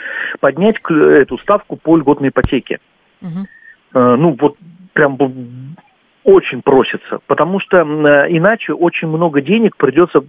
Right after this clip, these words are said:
Speaker 1: ну, с-, сейчас банки прям вообще, если вот это всё дело оставить, банки будут в громадном выигрыше, потому что банкам компенсируют, ключевая ставка плюс три процента.
Speaker 2: Мгм.
Speaker 1: Идёт компенсация, м, за льготную ипотеку.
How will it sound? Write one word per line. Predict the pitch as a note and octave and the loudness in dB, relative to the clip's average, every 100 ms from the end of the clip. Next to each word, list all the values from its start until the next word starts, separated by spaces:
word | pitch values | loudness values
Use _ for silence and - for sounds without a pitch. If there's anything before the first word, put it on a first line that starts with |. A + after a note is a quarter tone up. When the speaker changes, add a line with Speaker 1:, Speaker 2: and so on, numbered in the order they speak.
| F#3 | -8
Speaker 1:
ну, | E3 D#3+ A#2+ | -2 0 0
с-, | |
сейчас | - G3 - - D#3+ | -4 -8 -2 0 0
банки | B2+ G3 G#3+ - | 0 0 0 -4
прям | D3 C#3+ | -4 -2
вообще, | C#3+ - E3 D3 | -2 2 4 4
если | B2+ C#3 | 2 0
вот | D3 D3 | 0 0
это | C#3 | 0
всё | - C#3 | -4 -2
дело | C3 C#3 | 2 2
оставить, | C#3+ C4+ C#4+ D3+ | 2 0 -2 0
банки | D#3+ F#3+ C#3+ | -2 -2 -4
будут | D3+ C3+ A2 | -2 -4 -6
в | G#2+ | -2
громадном | C3 D#3+ E3+ A#2+ A#2 | 0 2 0 -2 -2
выигрыше, | F#3 A3+ G3 - | -2 -2 -6 -10
потому | - B2 C#3+ | -6 -4 -2
что | - C#3 - - - - - - - | 0 0 0 -16 -14 -12 -10 -12 -2
банкам | C#3+ F3+ F#3 D#3 | 0 0 0 -6
компенсируют, | C#3 C#3+ C3+ D#3 - G3+ F3+ C3+ B2+ D#3 D3 | -2 -2 -2 -6 -6 -2 2 2 0 -2 -2
ключевая | D#3 D3+ D#3+ D#3+ C#3+ | -2 0 2 2 0
ставка | - A3 - | 0 0 -2
плюс | C#3 D#3 D#3+ | -2 -4 -2
три | D3 | -2
процента. | C#3 C#3+ - D#3 A#2+ G2 - - | 0 -2 0 -2 0 -6 -6 -6
Speaker 2:
Мгм. | A3 G#3 G#3+ - - | -2 -2 -2 -6 -4
Speaker 1:
Идёт | D#3 F#3 F3+ D3 F#3+ | -2 0 0 2 2
компенсация, | - C#3+ D3+ C3 G3 G#3 - D#3+ | 0 -4 -4 -2 0 0 2 2
м, | B2+ C3+ C#3 C3 | 2 -4 -4 0
за | D3 | 0
льготную | C3+ E3+ C#3+ | 2 0 0
ипотеку. | C3+ C#3 D3+ - G#2 | -2 0 0 -2 -6